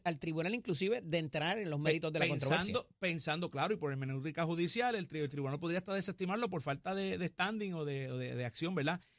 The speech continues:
Speaker 2: Y pensando como abogado quizás de ello, estoy totalmente de acuerdo. Y si yo fuese el abogado, lo llevaría de esa manera. Ahora bien, me parece a mí que no es solamente el hecho de que vayan a solicitar en, en, eh, fondos al, al, al, al, al pareo, ¿verdad? Al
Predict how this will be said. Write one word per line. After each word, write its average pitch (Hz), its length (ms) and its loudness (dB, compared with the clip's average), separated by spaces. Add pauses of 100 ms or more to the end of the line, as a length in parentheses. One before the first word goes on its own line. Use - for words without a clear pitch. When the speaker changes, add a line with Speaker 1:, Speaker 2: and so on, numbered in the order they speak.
(200)
Speaker 2:
Y 156 140 0
pensando 160 500 2
como 202 160 -2
abogado 196 400 0
quizás 190 260 0
de 202 240 4
ello, 214 260 0
estoy 139 300 -4
totalmente 135 500 -2
de 165 60 2
acuerdo. 160 400 0
Y 160 120 -2
si 156 140 0
yo 139 120 2
fuese 170 180 0
el 180 60 0
abogado, 160 260 0
lo 202 80 -2
llevaría 143 280 0
de - 20 2
esa 143 140 -2
manera. 135 280 -2 (300)
Ahora 151 320 2
bien, 127 240 -2 (220)
me 143 140 -2
parece 139 360 0
a 185 80 0
mí 190 320 -2 (260)
que 143 320 0
no 151 220 -2
es 170 80 0
solamente 208 640 2
el 160 80 2
hecho 170 220 -2
de 185 100 -2
que 156 120 -4
vayan 165 260 -2
a 175 80 -2
solicitar 156 520 -2
en, 147 280 -4
en, 135 240 -4
eh, 127 420 -4
fondos 170 460 0
al, - 260 -6
al, 127 240 -8
al, 120 240 -16
al, 113 260 -14
al 117 140 -10
pareo, 156 360 0
¿verdad? 156 220 0
Al 143 60 -4